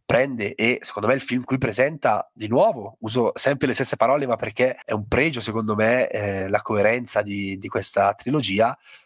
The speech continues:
eh, una complessità, uno spessore nel trattare queste tematiche, eh,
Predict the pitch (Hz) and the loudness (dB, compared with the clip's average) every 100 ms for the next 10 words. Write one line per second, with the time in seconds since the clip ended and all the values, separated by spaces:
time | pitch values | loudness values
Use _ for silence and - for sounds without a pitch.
0 | _ 110 98 90 90 107 - - 113 - | _ -2 0 0 -2 -2 -4 0 0 0
1 | 101 107 104 - 120 147 151 113 107 98 | -4 0 0 0 2 2 2 -4 -6 -6
2 | - 120 - 135 151 156 170 131 131 - | -2 0 2 2 2 2 0 0 -2 2
3 | 110 113 131 110 - - 117 101 107 127 | 2 2 0 -6 -4 0 0 0 -4 -2
4 | 127 131 - - - - - 104 101 98 | 0 -2 -10 -18 -18 -10 -2 0 2 0
5 | 95 92 95 92 | 0 2 2 0